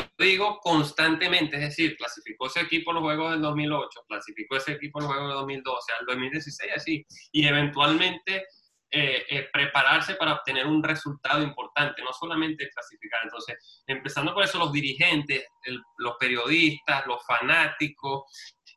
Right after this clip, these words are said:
eh, las asociaciones, todo, tienen que sacarse ese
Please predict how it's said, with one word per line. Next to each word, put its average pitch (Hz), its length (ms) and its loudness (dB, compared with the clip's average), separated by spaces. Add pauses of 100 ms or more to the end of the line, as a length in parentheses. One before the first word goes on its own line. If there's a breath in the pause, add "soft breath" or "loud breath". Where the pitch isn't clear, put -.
(120)
eh, 127 200 2
las 120 180 2
asociaciones, 127 560 0
todo, 175 160 -2
tienen 156 240 0
que 170 100 -6
sacarse 156 760 0
ese 147 340 -4